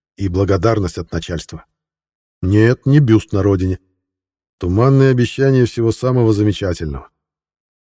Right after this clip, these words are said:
И вот сейчас я рядом с розовой и довольной Лерой сижу во главе стола, смотрю, как местные ворки из слободы,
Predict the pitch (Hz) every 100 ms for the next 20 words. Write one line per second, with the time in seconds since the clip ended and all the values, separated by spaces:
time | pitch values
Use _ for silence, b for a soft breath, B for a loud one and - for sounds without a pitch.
0 | _ _ - 80 92 131 - 110 - 110
1 | 107 - 92 95 87 85 - 92 113 98
2 | 87 87 85 92 101 87 85 87 127 131
3 | 117 101 - 95 101 135 113 101 98 92
4 | - 85 85 113 110 - _ _ _ _
5 | - - 95 87 151 135 120 110 123 -
6 | 107 101 117 127 - 104 - - 104 98
7 | 107 110 110